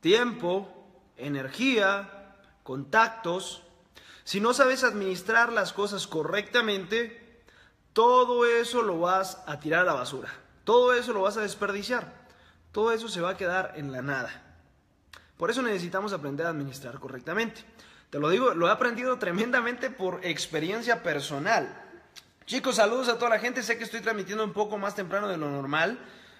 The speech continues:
Probablemente tengamos menos audiencia o más audiencia. Quiero ver qué pasa. Eh,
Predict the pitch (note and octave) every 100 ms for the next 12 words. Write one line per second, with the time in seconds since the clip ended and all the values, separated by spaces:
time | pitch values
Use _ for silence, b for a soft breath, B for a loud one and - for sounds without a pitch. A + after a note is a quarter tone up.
0 | B - C#3+ E3 F3 F#3 F#3 D3 C#3+ F3
1 | D3 D#3 F#3 D#3 C3+ C#3 D#3+ F#3+ D3 D#3
2 | F3 E3+ D3 F3+ F#3 E3+ E3+ E3+ F3 F3
3 | D#3+ D3+ D3+ G3 G#3 B B B B B
4 | - D3+ D#3 D#3 D3+ D3